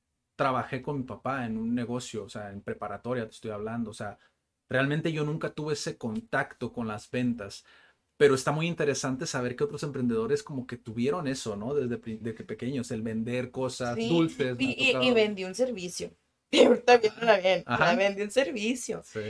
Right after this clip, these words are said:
Speaker 2: La situación es que va por ahí por donde dijiste en solucionar problemas.
Speaker 1: Ajá.
Speaker 2: Tal vez también la vida, ¿no?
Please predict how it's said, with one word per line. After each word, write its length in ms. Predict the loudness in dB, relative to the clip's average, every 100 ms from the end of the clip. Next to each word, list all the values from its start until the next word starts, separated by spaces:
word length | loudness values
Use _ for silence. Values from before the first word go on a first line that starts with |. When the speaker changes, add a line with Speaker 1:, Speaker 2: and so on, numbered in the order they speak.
| 0
Speaker 2:
La 100 | 0
situación 460 | 0 -4 -4 -4 -6
es 120 | -6
que 300 | -4 -4 -4 _ _ 2
va 180 | 2
por 120 | 2 0
ahí 160 | -2
por 200 | -2 -2
donde 340 | -2 -6 -8 -8
dijiste 680 | -10 -12 -12 -10 -6 -6 -8
en 640 | -10 -8 -8 -8 -10 -14 _
solucionar 680 | -6 -6 -6 -8 -10 -10 -12 _ _ _
problemas. 680 | -8 -6 -8 -12 -16 -20 _
Speaker 1:
Ajá. 500 | -12 -8 -8 -8 -14 _ _ _ 0
Speaker 2:
Tal 160 | 2
vez 140 | 4 2
también 280 | 0 0 2
la 100 | 2
vida, 420 | 0 -2 -4 -6 -10
¿no? 280 | -10 -12